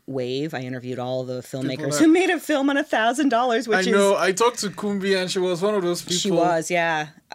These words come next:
Speaker 1: I met, that's when I met her and Taylor. And Nicole Steves was
Speaker 2: Yeah,
Speaker 1: another
Speaker 2: yeah,
Speaker 1: person who
Speaker 2: they
Speaker 1: had done
Speaker 2: also
Speaker 1: one.
Speaker 2: made, yeah.
Speaker 1: And, uh,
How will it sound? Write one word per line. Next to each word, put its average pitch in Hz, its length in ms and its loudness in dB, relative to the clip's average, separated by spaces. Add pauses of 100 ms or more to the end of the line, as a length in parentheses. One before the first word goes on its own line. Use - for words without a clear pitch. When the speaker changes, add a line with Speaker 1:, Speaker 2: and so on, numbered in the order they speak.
Speaker 1:
I 165 120 2
met, 175 160 -2
that's 180 220 -2
when 180 120 -2
I 170 40 -2
met 170 180 -2
her 160 140 -4
and 156 100 -4
Taylor. 160 260 -2
And 165 160 -2
Nicole 160 300 -4
Steves 160 500 -6
was 175 120 -2
Speaker 2:
Yeah, 175 60 2
Speaker 1:
another 175 260 2
Speaker 2:
yeah, 185 60 0
Speaker 1:
person 185 300 0
who 185 60 -2
Speaker 2:
they 180 60 2
Speaker 1:
had 180 100 0
done 180 120 2
Speaker 2:
also 208 140 -2
Speaker 1:
one. 285 220 0
Speaker 2:
made, 147 120 -6
yeah. 170 480 -4
Speaker 1:
And, 165 340 -2
uh, 139 380 -2